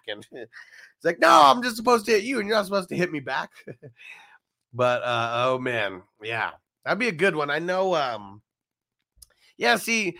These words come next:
like, my, my dad never got me into boxing or anything, and his dad was, like, a boxing legend,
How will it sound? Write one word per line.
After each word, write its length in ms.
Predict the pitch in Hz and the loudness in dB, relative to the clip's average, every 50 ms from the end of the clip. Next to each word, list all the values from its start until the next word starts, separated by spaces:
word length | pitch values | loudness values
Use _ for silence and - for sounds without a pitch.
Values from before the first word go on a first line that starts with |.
| - - _ | -14 -12 _
like, 180 | - 160 175 170 | 0 0 2 4
my, 240 | 175 175 170 170 147 - | 4 4 4 2 2 -2
my 340 | 156 160 170 190 247 269 | -2 2 4 4 6 4
dad 500 | 247 180 165 135 117 107 104 107 110 117 104 113 | 4 2 2 0 0 0 -2 -4 -6 -8 -10 -8
never 440 | 147 185 208 233 254 294 269 302 | -6 0 4 6 6 6 6 4
got 240 | 285 220 269 262 247 | 4 4 2 2 2
me 140 | 233 233 226 | 0 0 0
into 180 | 226 226 208 190 | 0 0 0 -2
boxing 480 | 151 143 151 180 - - 175 165 151 | 0 0 0 0 0 -4 -6 -6 -2
or 60 | 151 | -2
anything, 460 | 151 151 147 147 143 - 160 151 143 175 | -2 -2 -2 -4 -4 -2 -2 -2 2 2
and 180 | 202 214 208 | 2 2 2
his 260 | 180 202 294 320 247 | 2 2 2 0 0
dad 360 | 185 139 180 165 170 170 160 160 | -2 0 0 2 2 0 0 0
was, 180 | 170 175 156 | -2 0 2
like, 160 | 160 175 175 170 160 | 2 0 2 0 -2
a 40 | |
boxing 540 | 156 127 135 160 196 202 - - 196 185 160 | -4 -2 0 2 2 0 0 -2 -6 -6 -6
legend, 680 | 131 127 165 214 202 151 117 117 104 98 98 101 98 | -4 -2 -2 -2 -2 -4 -6 -10 -10 -10 -12 -14 -16